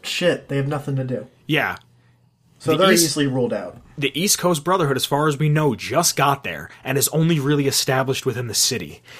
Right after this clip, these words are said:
Speaker 2: The Institute is a constant fear and is authoritarian, but is authoritarian in the sense of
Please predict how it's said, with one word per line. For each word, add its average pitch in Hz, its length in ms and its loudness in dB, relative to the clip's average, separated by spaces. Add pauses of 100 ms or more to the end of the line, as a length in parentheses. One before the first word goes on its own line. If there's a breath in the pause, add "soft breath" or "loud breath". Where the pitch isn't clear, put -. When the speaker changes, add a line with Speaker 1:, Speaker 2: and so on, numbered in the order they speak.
(160 loud breath)
Speaker 2:
The 127 200 4
Institute 139 680 0 (380 loud breath)
is 151 180 6
a 139 80 4
constant - 720 0
fear 151 500 0 (280 loud breath)
and 143 100 2
is 135 140 2
authoritarian, 143 1000 0 (260 loud breath)
but 151 100 2
is 135 80 2
authoritarian 156 840 2
in 147 80 2
the 143 80 -2
sense 143 400 2
of 131 320 0